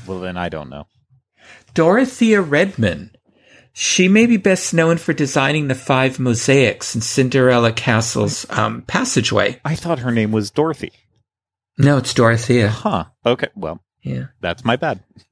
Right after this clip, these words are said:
Speaker 1: <laughs>
Speaker 2: Yeah. She joined Wed Enterprises in nineteen sixty-four and designed Disneyland's Plaza Inn. She designed the interiors and exteriors of New Orleans Square and the Haunted Mansion.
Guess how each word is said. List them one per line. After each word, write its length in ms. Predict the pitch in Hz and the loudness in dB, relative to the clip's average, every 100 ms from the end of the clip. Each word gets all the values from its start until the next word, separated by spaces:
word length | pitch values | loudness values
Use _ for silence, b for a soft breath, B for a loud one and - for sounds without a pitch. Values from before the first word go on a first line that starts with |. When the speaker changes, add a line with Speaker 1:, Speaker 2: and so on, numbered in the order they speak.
| - | -16
Speaker 1:
<laughs> 100 | 156 - | -14 -8
Speaker 2:
Yeah. 160 | 139 135 B B B | -6 -8 B B B
She 240 | - - | -2 0
joined 380 | 165 - 185 196 | 2 2 4 2
Wed 220 | 165 170 | 4 4
Enterprises 680 | 175 170 - - 156 156 160 | 4 0 -2 0 0 0 -2
in 80 | 160 | 2
nineteen 280 | 135 135 151 | 2 0 -2
sixty-four 640 | - 160 - 160 - 135 | -2 -2 -4 -4 2 2
and 120 | 156 | 2
designed 500 | 151 131 135 131 131 | 0 0 2 2 0
Disneyland's 640 | 117 127 123 135 127 120 120 | 0 -2 0 0 2 0 -2
Plaza 560 | - 131 117 113 107 | -6 -2 0 2 0
Inn. 320 | 117 131 247 - B B B | 2 2 2 -4 B B B
She 220 | - 151 | -2 0
designed 440 | 139 131 135 131 | 2 2 2 2
the 100 | 135 131 | 2 0
interiors 640 | 120 - 139 131 135 135 | -2 0 2 4 4 2
and 80 | 123 | -2
exteriors 680 | 120 - - 127 127 135 - | -2 -6 0 2 4 2 -2
of 140 | 120 | -4
New 140 | 123 | 0
Orleans 320 | 120 117 113 113 | 0 2 0 -2
Square 300 | - 123 139 | 0 2 2
and 80 | 151 | 0
the 60 | |
Haunted 280 | 120 113 110 104 | -2 0 2 2
Mansion. 520 | 117 143 - 220 | 0 0 0 0